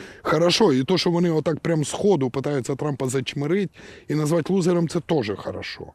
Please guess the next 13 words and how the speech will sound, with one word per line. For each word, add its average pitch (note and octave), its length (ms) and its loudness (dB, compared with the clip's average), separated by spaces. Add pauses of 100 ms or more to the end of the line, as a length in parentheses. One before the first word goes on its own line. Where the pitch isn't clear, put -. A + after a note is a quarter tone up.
(640)
Бо D3+ 260 2 (200)
чим E3+ 280 2
бистрей C#3+ 840 2
він C#3 180 0
пойме, D#3+ 340 2
з - 80 -4
ким E3+ 240 0
він D3+ 260 -2
імеє C#3+ 360 0
діло, F3+ 280 2
на C3 80 0
якому C#3+ 320 -2
ми C#3 140 -2